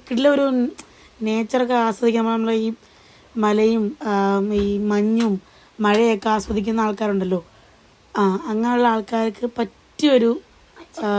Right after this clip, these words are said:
ഫീൽ തന്നെയാണ്. ഇപ്പം നമുക്ക് എന്താ, ആ, ഇപ്പം നമ്മൾ പോയത് നാല് പേരുടെയാണ് പോയത്. മാക്സിമം എൻജോയ് ചെയ്ത് കുറച്ചൊരു ടു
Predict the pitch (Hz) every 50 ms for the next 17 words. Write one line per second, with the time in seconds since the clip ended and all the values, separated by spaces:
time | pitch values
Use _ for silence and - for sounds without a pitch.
0 | 202 202 196 196 - 220 214 220 220 214 214 208 196 196 214 220 - - - -
1 | - - - _ _ _ _ _ _ _ _ _ _ _ _ _ - 208 208 208
2 | 202 202 196 196 269 - - 214 202 202 202 233 220 220 214 220 220 208 214 -
3 | - - - - - - - - 214 202 196 196 196 190 196 202 185 - - -
4 | - 214 202 196 196 196 202 220 208 214 208 214 233 254 269 269 277 277 262 247
5 | 240 240 247 247 240 233 233 233 226 226 220 220 214 208 196 190 220 302 - -
6 | - - - - _ _ - - - - 208 202 196 196 190 - 233 233 233 233
7 | 226 226 214 254 247 240 233 233 240 - 233 226 226 - 262 254 262 262 262 262
8 | 262 262 226 220 269